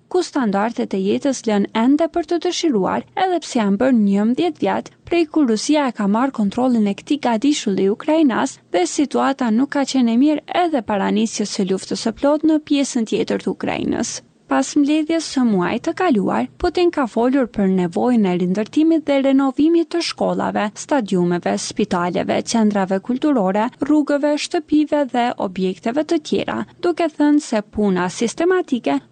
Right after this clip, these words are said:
do të nisë në treqind projekte. Megjithatë, në terren, në disa zona të pushtuara nga rusët në Herson, ka pak dëshmi, sipas Serhej Rybalkos, ligjvënës në legjislaturën rajonale të këtij qyteti.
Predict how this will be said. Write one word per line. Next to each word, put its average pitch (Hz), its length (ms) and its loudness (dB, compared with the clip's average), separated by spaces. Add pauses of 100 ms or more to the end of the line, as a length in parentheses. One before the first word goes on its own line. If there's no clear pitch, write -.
do 339 160 2
të 294 160 4
nisë 285 400 2
në 262 100 0 (140)
treqind 226 640 -2
projekte. 202 600 -6 (180)
Megjithatë, 214 680 0 (120)
në 277 240 4
terren, 254 460 -2 (180)
në 226 160 2
disa 202 400 -2
zona 196 320 0
të 196 160 -8
pushtuara 262 540 0
nga 247 260 0
rusët 294 380 0
në 302 100 4
Herson, 240 480 0 (160)
ka 320 160 0 (160)
pak 320 320 0
dëshmi, 240 480 0
sipas 190 540 -4
Serhej 247 400 0
Rybalkos, 247 640 -2 (160)
ligjvënës 233 640 0
në 196 160 0
legjislaturën 262 880 0
rajonale 208 600 2
të 208 240 -4
këtij 185 320 -2
qyteti. - 480 -2